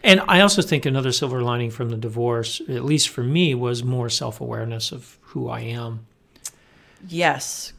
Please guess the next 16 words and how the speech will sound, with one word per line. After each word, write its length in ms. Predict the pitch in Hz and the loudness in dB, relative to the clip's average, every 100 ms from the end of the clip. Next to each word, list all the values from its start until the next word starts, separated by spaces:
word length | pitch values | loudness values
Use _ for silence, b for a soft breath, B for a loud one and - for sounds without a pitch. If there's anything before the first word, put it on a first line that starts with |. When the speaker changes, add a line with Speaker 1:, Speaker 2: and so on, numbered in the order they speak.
| - | -6
Speaker 1:
Right? 300 | 135 127 - | -2 -2 -2
Speaker 2:
Yeah. 180 | 160 330 | 2 4
Speaker 1:
I 60 | |
mean, 200 | 131 127 | 4 4
that, 360 | 135 143 135 - - - - | 4 4 2 -6 -20 -20 -6
that 260 | 147 147 156 | 4 4 4
to 100 | 143 | 2
me 140 | 143 | 2
was 120 | 127 | 2
a 60 | 120 | 0
lesson 380 | 123 127 - 120 | 2 2 2 0
that 100 | 117 | -2
I 100 | 110 | -2
learned, 480 | 113 117 113 104 208 | -2 0 -2 -4 0
Speaker 2:
Right. 200 | 220 320 | 2 2
Speaker 1:
right? 140 | - | -4